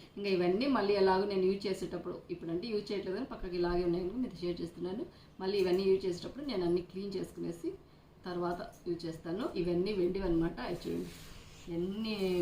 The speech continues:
వెండి కుంకుమ బర్ణాల కలెక్షన్. ఈ ఇంటి గృహప్రవేశానికి, తర్వాత ఆ ఇంటి గృహప్రవేశానికి మాకు వచ్చినట్టు అనమాట. ఇదిగోండి,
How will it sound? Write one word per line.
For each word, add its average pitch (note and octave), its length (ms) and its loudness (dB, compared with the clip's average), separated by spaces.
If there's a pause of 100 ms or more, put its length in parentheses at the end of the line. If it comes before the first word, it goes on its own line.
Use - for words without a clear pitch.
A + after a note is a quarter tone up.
వెండి G#3 280 2
కుంకుమ G#3+ 300 0
బర్ణాల F#3+ 300 -2
కలెక్షన్. - 360 -6 (1600)
ఈ F#3 100 -4
ఇంటి F3+ 200 0
గృహప్రవేశానికి, F3 800 0 (100)
తర్వాత E3+ 340 -4 (280)
ఆ - 20 0 (160)
ఇంటి F3+ 200 0
గృహప్రవేశానికి F3+ 800 -4 (160)
మాకు F3 200 0
వచ్చినట్టు - 420 -8
అనమాట. E3+ 300 0 (3500)
ఇదిగోండి, E3+ 360 -2